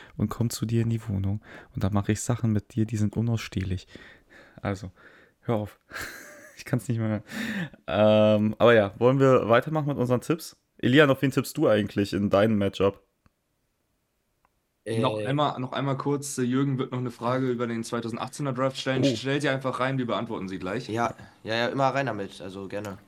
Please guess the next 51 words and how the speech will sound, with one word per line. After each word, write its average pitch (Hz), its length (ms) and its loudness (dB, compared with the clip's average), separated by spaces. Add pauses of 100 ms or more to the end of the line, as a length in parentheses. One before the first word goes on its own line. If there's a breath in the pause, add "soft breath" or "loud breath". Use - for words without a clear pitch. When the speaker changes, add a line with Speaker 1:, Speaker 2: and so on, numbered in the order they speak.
Speaker 1:
Okay. 107 500 -2 (140)
Speaker 2:
Äh, 139 120 -4
ob 135 200 2
ich 135 120 -4
jetzt 139 160 -2
auf 123 120 -2
mich 120 180 -6
selber 131 300 2
tippe - 260 -8
oder 95 180 -4
was 95 160 -6
meinst 98 200 -2
Speaker 1:
Würdest 151 120 4
Speaker 2:
du? - 180 -4
Speaker 1:
du 139 100 0
auf 131 100 -2
dich 120 140 -2
selber 113 300 2
tippen - 280 -6
zum - 240 -6
aktuellen 92 540 -2
Zeitpunkt? - 640 -2 (1300)
Speaker 2:
Nein, 90 1600 -6
außer 110 460 -4
J 104 280 -8
D, 107 380 -4 (180)
also 98 240 -8
ich 110 200 -6 (360 loud breath)
hab 127 160 -6
J 135 160 0
D 135 140 2
nie 139 460 2
das 120 180 -6
neue 127 240 4
Madden 127 560 -2
qua-, 85 480 -6
äh, - 20 -12
neues 82 340 -6
ja 76 100 -12
auch 82 80 -8
nicht 78 160 -12
mehr, 76 100 -10
aber 80 160 -8
das 76 220 -12
aktuelle 104 420 -2
Madden 107 360 -4
gegen 104 240 -6
echte - 260 -6
Gegner 113 360 -8
spielen 82 380 -10
sehen. 92 340 -6